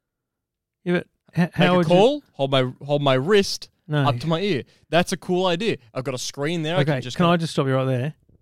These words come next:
Speaker 1: Just, just gonna stop you right there for a minute. Just need to get my phone,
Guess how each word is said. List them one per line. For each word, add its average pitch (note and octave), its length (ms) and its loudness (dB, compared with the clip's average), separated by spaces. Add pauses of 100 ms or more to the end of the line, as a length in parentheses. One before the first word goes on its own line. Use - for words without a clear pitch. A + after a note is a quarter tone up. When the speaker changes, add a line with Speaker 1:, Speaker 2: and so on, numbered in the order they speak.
(200)
Speaker 1:
Just, - 180 -2 (320)
just - 220 -20
gonna C#3+ 120 -14
stop G#3 240 -12
you D3 100 -14
right - 160 -14
there - 100 -16
for - 120 -18
a - 40 -14
minute. - 180 -14 (600)
Just - 220 -14
need C3 80 -2
to B2 60 -2
get - 120 -12
my D3 100 -18
phone, F#3 560 4